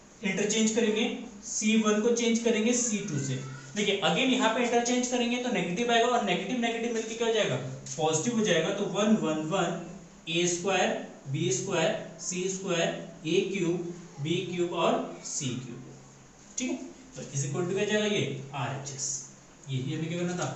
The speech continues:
प्रूव करना था बिना सारणी को एक्सपेंड किए, ठीक है।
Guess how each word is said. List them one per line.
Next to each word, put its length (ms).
प्रूव 160
करना 320
था 120
बिना 240
सारणी 340
को 160
एक्सपेंड 640
किए, 160
ठीक 100
है। 60